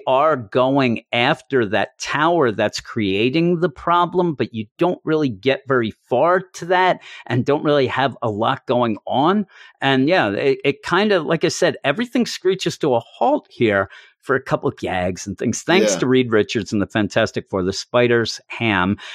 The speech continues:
Speaker 1: and Man learn that the Infernal Interloper responsible for what's happening in Ham's reality has a dimensional teleporter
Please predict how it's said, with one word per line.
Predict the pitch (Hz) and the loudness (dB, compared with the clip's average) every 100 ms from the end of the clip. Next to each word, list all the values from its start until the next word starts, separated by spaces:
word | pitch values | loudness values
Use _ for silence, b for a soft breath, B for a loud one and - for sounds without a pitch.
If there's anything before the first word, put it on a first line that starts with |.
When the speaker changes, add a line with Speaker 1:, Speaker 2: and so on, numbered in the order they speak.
| B - | B -2
Speaker 1:
and | 131 104 | 0 2
Man | 107 139 80 92 117 B B - | 2 0 0 -2 -4 B B -4
learn | 127 143 139 131 | 0 2 2 2
that | 123 123 127 | 2 0 0
the | 123 | -2
Infernal | 104 110 185 190 180 - | -2 -2 -2 0 0 -2
Interloper | 147 131 101 92 - 101 | 0 0 0 -2 -2 0
responsible | 95 - 123 120 120 104 | -2 -2 -2 -2 -4 -6
for | - | -4
what's | 98 95 | -4 -2
happening | 117 110 104 92 | -2 -2 -2 -2
in | 87 | -2
Ham's | 104 110 104 | 0 0 -2
reality | 92 90 107 92 82 | -2 2 2 2 0
has | 92 92 | -2 -4
a | |
dimensional | 98 95 127 - 123 | -2 0 0 0 -2
teleporter | - 104 95 - 98 95 | -2 -2 -2 -2 0 0